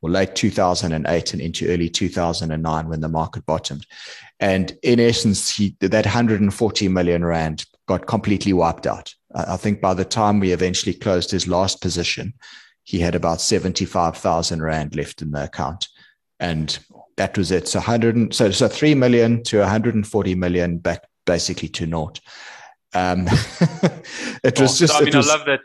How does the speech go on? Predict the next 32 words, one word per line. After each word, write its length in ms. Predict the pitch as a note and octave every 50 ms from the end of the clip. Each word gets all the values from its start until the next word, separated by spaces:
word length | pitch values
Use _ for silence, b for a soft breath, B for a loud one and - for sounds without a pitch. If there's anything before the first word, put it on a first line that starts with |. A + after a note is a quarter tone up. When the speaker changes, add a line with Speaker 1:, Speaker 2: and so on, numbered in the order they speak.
| - -
Speaker 2:
story. 460 | - C#3 C3+ C3 C3 B2 A#2 A2+ A2
I 60 | A2+
mean, 100 | A2+ A#2+
there's, 260 | B2+ B2+ A#2+ - - -
there's 240 | B2 C#3+ D3 C3+
so 180 | - - D#3 C#3+
much 240 | C3+ A#2 G2+ - -
you 100 | A2 -
can 180 | - G#2+ G2+
learn 160 | G2+ G#2 A2 G#2
from 200 | - - G#2+ G2+
that. 160 | G2 F#2+ - -
And 140 | A2+ A#2 A#2
I, 80 | G2
Speaker 1:
Yeah. 240 | A#2+ C3+ D3 D#3 -
Speaker 2:
and, 140 | C3+ C3+ - -
and, 160 | C#3 C#3 -
and 100 | B2+ C3+
you 80 | B2+ B2+
did 200 | D3+ D3 C3 -
say 160 | - C3 A#2+ A2+
he 140 | G#2+ A#2+
was 160 | A#2+ A#2 A2 -
quite 220 | - B2 A2+ A2
a 40 | G#2
wealthy 360 | G#2 G#2 G2+ - - G#2 G2
client, 440 | - - G#2+ G2 F#2+ F#2 F#2 - -
you 60 | G2
know, 140 | G2 G2 G2
so 200 | - - A2 G#2+
he, 220 | F#2 - B2 A#2 -
Speaker 1:
Yeah. 120 | B